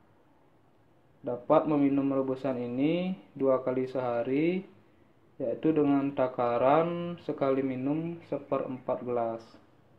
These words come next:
pagi dan sore. Jadi, apabila masih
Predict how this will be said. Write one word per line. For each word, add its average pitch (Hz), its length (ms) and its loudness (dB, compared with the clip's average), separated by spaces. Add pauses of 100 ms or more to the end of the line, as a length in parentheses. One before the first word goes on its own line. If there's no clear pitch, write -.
(2000)
pagi 135 720 2 (340)
dan 131 280 0
sore. 120 520 -2 (1400)
Jadi, 151 1000 4 (600)
apabila 143 960 4 (720)
masih 156 400 -2